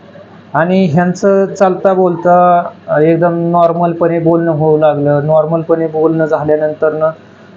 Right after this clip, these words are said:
अ, तसं करत करत, अ, त्यांचं, अ, पुढं चालून असा प्रकार, अ, चालू झाला की त्या संगीताला असं वाटलं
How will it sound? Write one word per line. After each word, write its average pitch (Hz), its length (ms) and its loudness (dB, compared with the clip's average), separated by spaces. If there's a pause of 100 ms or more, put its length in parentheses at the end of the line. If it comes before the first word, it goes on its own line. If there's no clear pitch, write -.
अ, 151 340 2 (160)
तसं 165 180 -4
करत 170 360 0
करत, 175 220 2 (640)
अ, 147 280 2 (1000)
त्यांचं, 190 520 -2 (600)
अ, 156 300 2
पुढं 180 320 -2
चालून 165 400 0 (1900)
असा 160 300 0
प्रकार, 180 400 0
अ, 175 460 4
चालू 180 360 0
झाला 151 260 0
की 151 200 0
त्या 165 280 2
संगीताला 165 560 0
असं 156 220 0
वाटलं 151 380 0